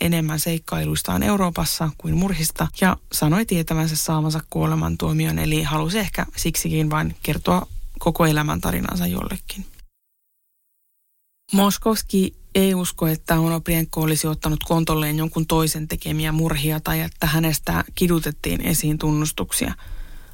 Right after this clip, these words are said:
Anatoli itse kiisti, että häntä olisi kidutettu vankilassa. Moskovski kertoo haastattelussa, ettei halunnut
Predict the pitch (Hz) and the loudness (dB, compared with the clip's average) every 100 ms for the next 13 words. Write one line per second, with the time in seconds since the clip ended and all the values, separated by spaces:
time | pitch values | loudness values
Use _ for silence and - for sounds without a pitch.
0 | - 190 190 190 180 170 185 185 - 170 | -2 2 2 2 0 0 0 -2 -2 0
1 | 160 - 175 170 160 156 160 156 160 165 | 0 0 -4 -2 0 2 2 0 0 -2
2 | 156 156 151 - - 180 165 160 - 190 | -2 0 0 -2 -2 2 2 0 -2 -2
3 | - - 196 - _ _ _ _ _ _ | -2 -4 -6 -12 _ _ _ _ _ _
4 | _ - 190 - 202 - 180 185 175 180 | _ 2 2 2 0 2 2 2 4 2
5 | 175 185 180 - 165 160 - 165 160 - | 2 0 -4 -4 -4 -2 -2 -4 -4 0
6 | 175 185 202 190 | 2 2 2 -2